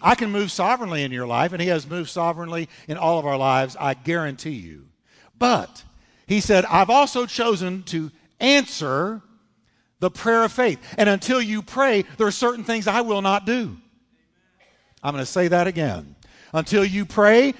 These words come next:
there are certain things I will not do. Because isn't that what he just said? "You have not because you ask not."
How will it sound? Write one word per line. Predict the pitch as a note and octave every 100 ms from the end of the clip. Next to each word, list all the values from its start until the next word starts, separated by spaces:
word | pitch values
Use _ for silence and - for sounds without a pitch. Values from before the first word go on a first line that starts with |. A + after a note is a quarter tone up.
| -
there | E3
are | D3+
certain | - A#3+ B3 C4+
things | A#3 G3+ F3 -
I | D#3+ E3+
will | E3 G3
not | G3+ G3 A3
do. | E3+ B2 F2 C#2 - _ _ _ _ _ _ _ _ _ _ _ _ _ _ _ _ _ _ - -
Because | G#3+ G3+
isn't | B3
that | B3+ A#3+
what | A#3
he | A3+
just | A3 -
said? | A#3+
"You | G3+ G3
have | G3 G3+
not | G3 F3
because | E3+ E3+
you | E3 D#3+
ask | E3 -
not." | F3+ F3+ G3+